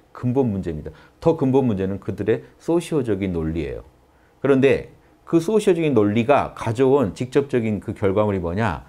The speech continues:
식민지배에 대해서 불법성을 생각하지 않는다는 거예요. 그럼 역대 다른 나라 식민지들은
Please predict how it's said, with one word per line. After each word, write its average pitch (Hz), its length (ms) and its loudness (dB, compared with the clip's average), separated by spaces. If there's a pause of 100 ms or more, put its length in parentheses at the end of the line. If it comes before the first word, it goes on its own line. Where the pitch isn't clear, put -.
(240)
식민지배에 180 680 0
대해서 92 280 -4
불법성을 117 580 -2
생각하지 123 460 -6
않는다는 85 420 -6
거예요. 60 200 -20 (920)
그럼 123 240 -2
역대 123 300 0
다른 147 320 2
나라 180 220 4
식민지들은 151 760 0